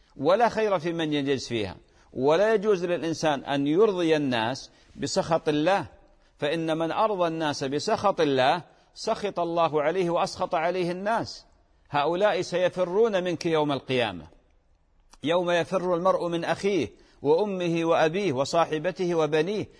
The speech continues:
لكل امرئ منهم يومئذ شأن يغنيه. ما يغني والد عن ولده ولا ولد عن والده، ما يغني أحد عن أحد، إلا يأتي الإنسان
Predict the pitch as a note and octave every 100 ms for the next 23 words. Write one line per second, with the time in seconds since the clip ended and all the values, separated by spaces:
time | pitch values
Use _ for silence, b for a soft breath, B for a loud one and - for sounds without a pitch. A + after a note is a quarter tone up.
0 | b B2+ C#3 A#3 C4 B3+ G3+ A3 F3 E3+
1 | D#3+ D#3 D#3 D3 C#3+ C3+ B2+ C#3 A#2+ B2
2 | B2 A#2+ A#2+ G2+ - _ _ _ _ D#3
3 | G#3 A#3+ A#3+ G#3 G#3 F#3+ G3 F#3+ F3 D#3+
4 | C#3 D3+ D3 D3+ A#2+ E2 - _ _ _
5 | _ - C3+ F#3 G#3 G#3 G3+ F#3 F3+ D3
6 | D#3+ D3 C#3+ C#3 G#2 F#2+ - _ _ _
7 | D3 G#3 B3 A#3+ G#3 D#3+ E3 D#3+ D3+ C3+
8 | B2+ C3+ - G2 - - _ _ _ _
9 | - D#3 G3+ G3 C#3+ D3+ D3 D3+ E3+ D3+
10 | D#3 F#3+ G3